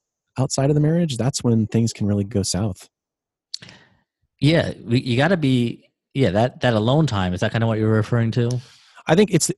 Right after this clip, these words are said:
Speaker 1: I don't think it has to be alone time, but I think that's an element of it. I feel like it's time for yourself. So if it's,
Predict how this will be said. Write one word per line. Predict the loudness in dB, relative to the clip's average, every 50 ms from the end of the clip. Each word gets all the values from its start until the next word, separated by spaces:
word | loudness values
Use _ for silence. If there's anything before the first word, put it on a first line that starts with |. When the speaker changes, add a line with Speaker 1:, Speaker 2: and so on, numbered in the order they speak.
| _ -2
Speaker 1:
I | 2 2
don't | 4 4
think | 4 2 2
it | 2
has | 0 0 -2 -2 -4 -4 -2
to | 2
be | 2 4
alone | 4 4 4 4
time, | 2 2 0 2 2
but | 2 2
I | 2
think | 2 0 0
that's | 0 0 0 0 -2
an | -4
element | -2 -2 0 0 0 0 0
of | -2 0
it. | 0 0
I | 0
feel | -2 2 4 4 6
like | 6 4 2
it's | -2 -2 -4 -6
time | -6 -4 -2 0 0 0
for | 0 0 2
yourself. | 2 2 0 0 0 0 0 0 0 -2 -4 -8 -8
So | -4 0 2 2 2 2
if | 0 -4 -4 -4
it's, | -2 -2 -2 -2 -4 -4